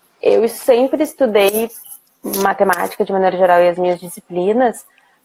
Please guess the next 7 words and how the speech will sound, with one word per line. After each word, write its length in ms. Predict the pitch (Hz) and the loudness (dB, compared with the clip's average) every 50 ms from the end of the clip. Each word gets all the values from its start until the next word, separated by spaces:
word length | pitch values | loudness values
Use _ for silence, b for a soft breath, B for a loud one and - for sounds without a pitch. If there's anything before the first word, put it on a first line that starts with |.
| - - | -4 0
ahn, 960 | 226 214 214 214 214 208 214 214 214 214 214 214 214 214 214 208 208 208 202 - _ _ _ _ _ _ _ _ _ _ _ _ | 2 4 6 6 6 6 6 6 6 6 6 6 4 2 0 -2 -4 -6 -8 -12 _ _ _ _ _ _ _ _ _ _ _ _
fazendo 420 | - 233 226 247 240 240 254 269 | 2 4 4 4 4 6 4 4
muito 380 | 269 254 254 254 247 254 247 254 | 6 6 4 4 2 2 2 0
exercício. 680 | 226 196 220 214 - - - - - - - - - _ _ _ | 0 0 -2 -4 -6 -10 -16 -16 -18 -18 -18 -18 -20 _ _ _
Então, 180 | - 208 196 202 | 0 2 2 2
eu 60 | 208 | 0
tinha 520 | 202 - - 202 196 196 190 185 180 180 | -2 -4 -2 0 0 0 0 -2 -4 -8